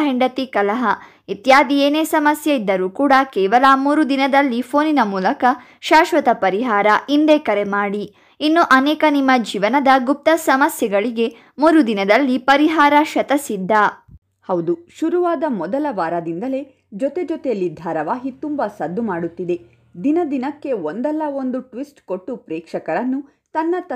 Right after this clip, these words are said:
Speaker 2: ಸೆಳೆದುಕೊಳ್ಳುವಲ್ಲಿ ಯಶಸ್ವಿಯಾಗಿದೆ. ರಾಜನಂದಿನಿ ಆರ್ಯವರ್ಧನ್ ಮೊದಲ ಪತ್ನಿ ಎಂಬುದು ಅನುಗೆ ಗೊತ್ತಾಗಿದೆ. ರಾಜನಂದಿನಿ ಮಾತು ಬಂದಾಗಲೆಲ್ಲ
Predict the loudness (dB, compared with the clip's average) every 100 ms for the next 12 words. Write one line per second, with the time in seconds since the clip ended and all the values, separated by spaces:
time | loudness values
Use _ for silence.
0 | -8 -6 -4 -6 -6 -6 -4 -6 -6 -6
1 | -8 -8 -12 -8 -6 -4 -4 -6 -8 -12
2 | _ _ -6 -2 -2 -2 -4 -4 -6 -8
3 | -6 -6 -4 -4 -6 -8 -8 -8 -6 -6
4 | -6 -6 -6 -10 -8 -8 -8 -6 -6 -6
5 | -6 -6 -4 -6 -4 -6 -4 -6 -4 -4
6 | -6 -10 _ _ -6 -2 -2 -2 -4 -4
7 | -4 -4 -4 -4 -6 -6 -4 -4 -4 -4
8 | -4 -4 -4